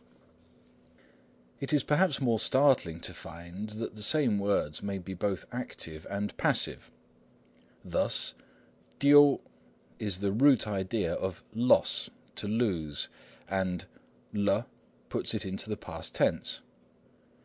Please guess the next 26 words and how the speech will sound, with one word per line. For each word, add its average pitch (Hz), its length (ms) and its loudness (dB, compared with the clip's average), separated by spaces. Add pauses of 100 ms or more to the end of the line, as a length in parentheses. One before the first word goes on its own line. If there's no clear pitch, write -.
(140)
Now, 117 380 4 (440)
"wo 90 300 4
diu 156 420 4
le" 95 200 6 (580)
means, 95 540 -2
and 104 280 -4
can 107 200 2
only 117 260 4
mean, 87 360 -4 (420)
"I 87 160 -4
have 104 240 -2
lost," - 500 4 (640)
something 90 400 -4
understood 82 640 -4 (460)
or 80 160 -6
to - 120 -8
be 82 140 -6
expressed. - 720 -2 (880)
Strike - 420 2
out 117 220 -2 (180)
"wo" 101 460 -2 (140)
and 107 200 -2
substitute - 800 -4 (160)
"shu," 143 480 0 (340)
a 90 80 -8
book. 110 440 0